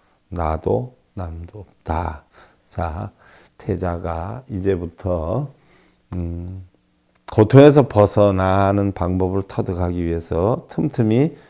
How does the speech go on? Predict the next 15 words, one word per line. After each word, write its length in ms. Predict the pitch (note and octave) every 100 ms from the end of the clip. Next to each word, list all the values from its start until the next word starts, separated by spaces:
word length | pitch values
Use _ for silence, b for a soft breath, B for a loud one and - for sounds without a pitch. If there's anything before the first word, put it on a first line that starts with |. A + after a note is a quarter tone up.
| B
명상에 600 | - F#2 F#2 F#2 E2+ F2 G2+
잠기게 500 | F2+ E2 E2+ F2+ E2+
되죠. 400 | - F2 - E2 -
틈틈이. 560 | - F#3+ - - - D#2+ - B B B B B B B B B
전륜성왕이 800 | - A#2+ D3 F3+ E3+ D#3+ D3 C3
될 200 | A#2 A#2
것이라는 540 | A#2+ G#2+ G#2+ A2+ A#2 B2
선인들의 520 | A2 G#2+ G2+ F#2+ G2+
말대로 420 | F#2 F2+ E2+ F2+
부왕이나 680 | - - F#2+ F#2 F2 F2+ G#2
백성들이 800 | - F2+ - - G2 G2 G2+ G2+ G#2
기대하는 540 | - F2+ F#2 F2+ F2
바도 240 | E2+ F2
충분히 480 | G2 - C3+ B2+ B2
알고는 560 | - F2 E2+ F#2+ A2